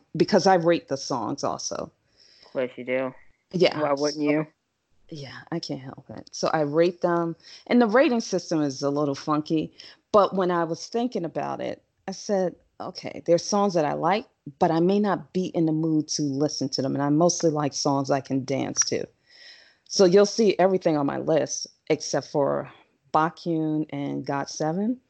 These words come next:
Speaker 2: Mm-hmm.
Speaker 1: Everything else is a song that I could dance to, because that's usually what I prefer, to be honest. <laughs> I don't like sad music.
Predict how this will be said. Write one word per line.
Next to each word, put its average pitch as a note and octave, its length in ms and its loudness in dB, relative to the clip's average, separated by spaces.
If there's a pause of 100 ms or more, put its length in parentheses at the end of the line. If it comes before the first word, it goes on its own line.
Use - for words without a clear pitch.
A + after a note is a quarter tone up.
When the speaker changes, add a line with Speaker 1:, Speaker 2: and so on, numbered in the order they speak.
(320)
Speaker 2:
Mm-hmm. F3 340 -2
Speaker 1:
Everything A3 400 -2
else F3+ 220 2
is C#3 160 -4
a C3+ 80 0
song D3 300 -2
that C#3 120 -2
I C3+ 60 0
could A#2+ 160 -10
dance C3 380 -2
to, - 160 -8 (840)
because E3 340 0
that's D#3+ 320 2
usually A3+ 320 0
what G#3+ 160 -2
I G3 60 -4
prefer, G3+ 380 -8
to F#3+ 60 -8
be F3 200 -4
honest. B3+ 680 -6
<laughs> E4 60 6 (1160)
I G4 60 6
don't E4+ 140 6
like D#4 180 6
sad D#4 320 4
music. C4 540 6